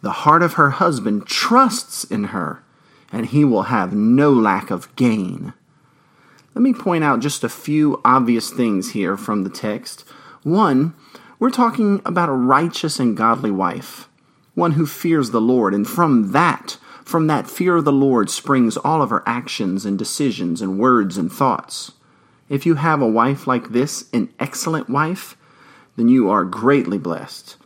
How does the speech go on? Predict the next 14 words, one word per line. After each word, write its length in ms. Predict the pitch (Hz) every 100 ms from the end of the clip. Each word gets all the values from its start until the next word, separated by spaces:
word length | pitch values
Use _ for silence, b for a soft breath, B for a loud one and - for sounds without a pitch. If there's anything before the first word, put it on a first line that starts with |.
| B B B B -
Far 400 | 147 - 208 226
more 260 | 220 202 190
precious 540 | - 190 165 - 143
than 240 | - 131
jewels 680 | 107 110 139 113 87 - - -
she 280 | - 95
is. 400 | 87 - - - - B B B -
You 100 | 214
might 300 | 254 208 - B B -
buy 300 | 131 180 196
her 200 | 180 185
pearls, 640 | 143 - 185 175 175 170
but 360 | 123 147 - - B B B
it's 160 | 165